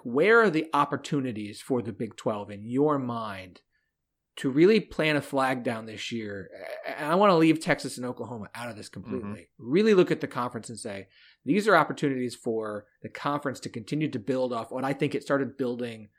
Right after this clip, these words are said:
Speaker 1: the last two years when you had Baylor and Oklahoma State in the championship game,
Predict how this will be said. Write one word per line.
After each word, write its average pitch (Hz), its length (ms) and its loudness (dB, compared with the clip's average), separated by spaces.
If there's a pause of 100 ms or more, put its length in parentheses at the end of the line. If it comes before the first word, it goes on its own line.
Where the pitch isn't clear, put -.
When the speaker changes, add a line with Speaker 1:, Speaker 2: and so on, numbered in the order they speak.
(160)
Speaker 1:
the 123 100 -2
last 127 360 -2
two 139 140 -2
years 120 540 0 (240)
when 117 160 -8
you 117 80 -8
had 117 260 -6 (300)
Baylor 127 340 -2
and 120 100 -4
Oklahoma 117 300 -8
State 113 180 -4
in 95 60 -10
the 117 60 -18
championship 117 520 -8
game, 113 340 -12